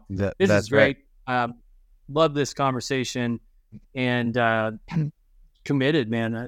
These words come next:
Speaker 2: I'm, I, I, like I've s-, like I said before, I think about it a lot. And I think
Speaker 1: Yeah.
Speaker 2: what it's done is it's paid dividends for the challenges that come in the future. The, the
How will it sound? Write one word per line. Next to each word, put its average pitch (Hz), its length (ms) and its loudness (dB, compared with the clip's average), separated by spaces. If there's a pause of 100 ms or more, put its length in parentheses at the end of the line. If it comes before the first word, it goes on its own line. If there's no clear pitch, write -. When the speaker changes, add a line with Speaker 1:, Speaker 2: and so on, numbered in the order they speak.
Speaker 2:
I'm, 120 280 -2 (160)
I, 117 300 -4
I, 120 80 -6 (240)
like 120 180 0
I've 117 120 -4
s-, - 180 -12
like 123 160 2
I - 40 0
said 120 200 -4
before, 123 320 -2
I - 20 -8
think - 240 -10
about 147 220 2
it 117 120 -4
a 117 40 0
lot. 160 400 2 (560)
And 127 420 -2
I 120 120 -2
think - 320 0
Speaker 1:
Yeah. 285 40 -10 (140)
Speaker 2:
what 135 240 0
it's 117 200 -6
done 143 220 0
is 120 140 -2
it's 110 140 -14
paid 117 280 -6
dividends 120 680 0 (400)
for 120 520 2
the 113 60 -8
challenges 117 720 2
that 110 280 -4
come 113 420 -2 (540)
in 117 80 -2
the 110 80 0
future. 110 480 -2 (180)
The, 117 100 -10
the 110 220 -2